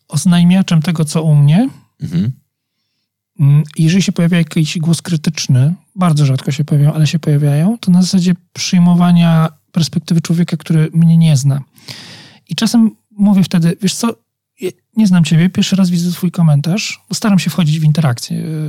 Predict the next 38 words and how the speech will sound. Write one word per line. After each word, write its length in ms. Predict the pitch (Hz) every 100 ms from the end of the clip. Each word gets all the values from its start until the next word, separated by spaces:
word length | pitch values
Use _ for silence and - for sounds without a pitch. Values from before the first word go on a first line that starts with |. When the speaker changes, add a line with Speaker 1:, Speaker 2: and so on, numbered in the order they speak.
| 151
Speaker 1:
e, 40 | 151
z 200 | - -
komentującymi. 880 | 143 139 139 143 143 - 143 147 - - - - - _ -
„E, 140 | 156 160 - _ _ _ _ _ _
chyba 200 | - 262
jesteś 240 | 262 - 185
pierwszy 260 | 190 -
raz 160 | 151 139
tutaj, 400 | - 147 143 156 _ _ -
pobądź 340 | 320 196 147
troszkę, 420 | 156 127 - 151 151 _ _ _
wiesz, 180 | 190 185 _ _ _ _
parę 220 | 269 262
tygodni, 480 | 214 175 156 139 143
nie 120 | 151
wiem, 360 | 143 139 151 175 _ _
poobserwuj 480 | 214 202 - 190 170
moje 180 | 160 160
kolejne 340 | 165 160 156
wpisy, 360 | 147 - 165 175
zobacz, 400 | 202 190 180 -
kim 220 | - 170
jestem, 520 | 160 147 - 151 156
jakby 220 | 165 165
spróbujmy 500 | 175 - 208 185 233
się 120 | 214 190
poznać. 500 | 170 139 135 143 -
Wiem, 160 | 185 190
że 100 | 185
to 160 | 180
jest 140 | 160 180
niedoskonałe, 760 | 170 156 160 - 175 131 120
ale 140 | 135 156
na 100 | 175
tyle, 180 | 202
ile 120 | 180 170
możemy, 440 | 170 160 151 214
zobacz, 500 | 202 185 180 - -